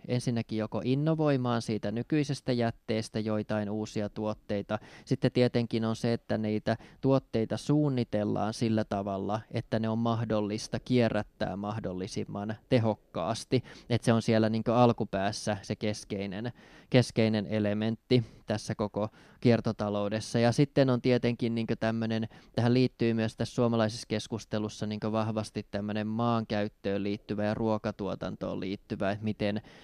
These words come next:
miten sitten ravinteet kiertää esimerkiksi, että saadaan ne talteen vaikkapa siitä viljelymaasta, ää, eikä sitten, sitten niitä päästetä vesistöihin aiheuttamaan erilaisia muita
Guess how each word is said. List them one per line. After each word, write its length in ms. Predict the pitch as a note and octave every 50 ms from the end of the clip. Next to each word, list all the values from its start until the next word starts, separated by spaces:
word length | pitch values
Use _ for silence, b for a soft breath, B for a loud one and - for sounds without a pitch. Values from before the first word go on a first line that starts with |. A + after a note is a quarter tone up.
| B B B
miten 260 | A2+ - - A2 G2+
sitten 300 | - A2 - - A2 G#2+
ravinteet 760 | A#2+ A#2+ B2 A#2 B2+ A#2 A2 G#2+ - G2+ G2+ G2+ G#2 - -
kiertää 640 | - - F2 F2 G#2 - - - - G2 F#2+ F2 E2+
esimerkiksi, 680 | G2 G2+ - G#2 G2+ G2+ G2+ G2+ - - A2 - -
että 120 | G#2+ - -
saadaan 440 | A2 G#2+ G#2+ G#2 A2 G#2+ G#2+ A2 A2+
ne 200 | A#2+ A#2 G#2+ B B B B B B
talteen 580 | - G#2+ G#2 G#2 G#2+ - - A2 G2 F#2+ F#2
vaikkapa 580 | E2+ G2 G2 G2+ - _ - - G#2 - G#2 G2+
siitä 340 | - - G#2 G2+ - G#2+ G#2+
viljelymaasta, 920 | A2 A2 G#2+ G#2 G#2 G#2 G2 G2 F#2 F2+ F2+ G2 G#2 G#2+ - - - -
ää, 460 | A2 G#2 - - - A2 A2 A2 G#2 -
eikä 280 | - A2+ A2+ - A2+ G#2+
sitten, 500 | - G#2+ G2+ _ - - G#2+ A#2 A2+ G#2+ -
sitten 360 | - - - A2 - - - G#2
niitä 220 | G#2+ G#2+ - -
päästetä 560 | - - F2+ G2+ G#2+ - G#2 G2 - G2+ F#2+
vesistöihin 840 | - F2 G#2+ - A2+ G#2 - - - G2+ G2 G2+ G#2+ A#2 A#2 B2 - B B B B B
aiheuttamaan 800 | A2+ A2 G#2 G#2+ G#2 G#2 _ - G#2+ G2+ A2 A2 A2 A2 A#2 G#2+ B B B B B B B B B B
erilaisia 520 | A2 G#2 G#2 G#2 G#2 G#2 G#2 - A2 G#2+
muita 360 | A2+ A#2 A#2 A2+ - A#2+ G#2+